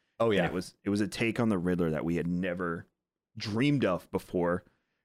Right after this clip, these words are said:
Speaker 2: And he was so psychotic and so unhinged and so off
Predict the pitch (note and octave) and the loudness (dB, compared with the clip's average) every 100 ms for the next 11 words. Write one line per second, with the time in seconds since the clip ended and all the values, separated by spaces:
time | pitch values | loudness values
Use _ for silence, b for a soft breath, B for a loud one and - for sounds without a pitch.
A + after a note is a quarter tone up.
0 | _ _ G2 F#2 F2+ - - G2 F#2 - | _ _ -2 0 -2 -4 -2 -2 -2 -2
1 | - - A#2+ F#2+ G2+ B2 B2 - _ - | -4 -2 2 4 4 2 -2 -12 _ -10
2 | - - B2+ - A2 F#2+ F#2+ - - F#2 | -4 0 0 0 0 2 0 -4 -10 -8
3 | G#2 - G#2 G#2 A#2 A#2+ A2+ A#2+ - A2 | -6 -2 2 4 4 2 0 0 2 2
4 | G2+ G2+ - - F#2+ - A2 G#2+ A2+ A2+ | 2 0 -2 -4 -4 0 2 4 2 2
5 | G#2+ G#2+ - | 0 0 -6